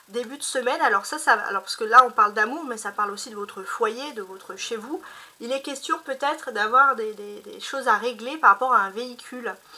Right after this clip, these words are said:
euh, une vo-, un véhicule style voiture, et cetera. Il y a des choses à régler. Peut-être que pour certains, vous voulez changer de véhicule, vous voulez améliorer votre véhicule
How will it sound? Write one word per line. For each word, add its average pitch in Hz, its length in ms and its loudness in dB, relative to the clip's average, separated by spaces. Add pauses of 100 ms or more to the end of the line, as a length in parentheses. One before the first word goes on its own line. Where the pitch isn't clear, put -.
(380)
euh, 202 280 0
une 202 80 -10
vo-, 190 160 -8
un 180 100 -2 (140)
véhicule 202 400 -12
style 226 280 -8
voiture, 220 460 -2
et 233 100 -4
cetera. 220 420 -8 (100)
Il 220 60 -6
y 226 40 -2
a - 20 -2
des 214 100 -8
choses 269 260 -6
à 262 80 8
régler. 233 480 0 (240)
Peut-être 269 240 -2
que 262 80 -10
pour 233 180 -10
certains, 254 340 2
vous 226 140 -4
voulez 220 240 -6
changer 247 340 -2
de 226 80 -12
véhicule, 240 380 -10
vous 277 140 -10
voulez 208 320 -4
améliorer 240 680 0
votre 220 300 -6
véhicule 220 380 -8